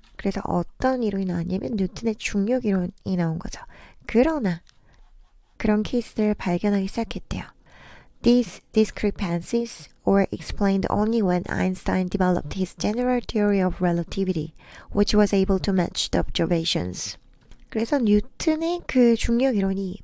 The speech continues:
맞는 부분이 분명히 있었음에도 불구하고 완벽하게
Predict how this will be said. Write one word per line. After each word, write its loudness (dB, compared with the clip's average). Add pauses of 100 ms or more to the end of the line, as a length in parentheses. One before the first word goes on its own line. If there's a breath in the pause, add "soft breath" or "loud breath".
(120)
맞는 0
부분이 0 (160)
분명히 0
있었음에도 -4
불구하고 0 (720 soft breath)
완벽하게 2